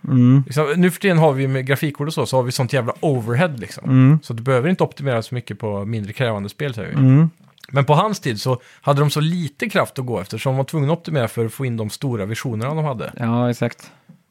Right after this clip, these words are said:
Speaker 2: Så, eh, jag gillar det tankesättet, för det är så mycket man hade kunnat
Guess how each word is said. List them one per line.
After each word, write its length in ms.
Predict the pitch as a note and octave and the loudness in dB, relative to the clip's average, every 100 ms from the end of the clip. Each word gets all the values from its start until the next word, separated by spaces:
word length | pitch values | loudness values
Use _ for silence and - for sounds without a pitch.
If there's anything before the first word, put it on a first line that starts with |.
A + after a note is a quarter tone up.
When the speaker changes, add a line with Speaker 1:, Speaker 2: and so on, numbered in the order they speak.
| _ | _
Speaker 2:
Så, 420 | - A2 G#2+ G#2 G#2 | -12 -6 -4 -2 -4
eh, 60 | G2+ _ _ _ - _ - _ _ | -8 _ _ _ -20 _ -20 _ _
jag 100 | C#3+ | 0
gillar 180 | E3 F3+ | 2 2
det 100 | F3 | 0
tankesättet, 640 | F#3+ E3 - B2+ - G3 | 0 -2 -2 -6 -2 -4
för 120 | - | 0
det 40 | D#3 | -2
är 20 | |
så 120 | - | 0
mycket 300 | D#3+ E3+ - | 0 -2 -2
man 100 | C3 | -2
hade 100 | B2 | -2
kunnat 140 | B2 | 0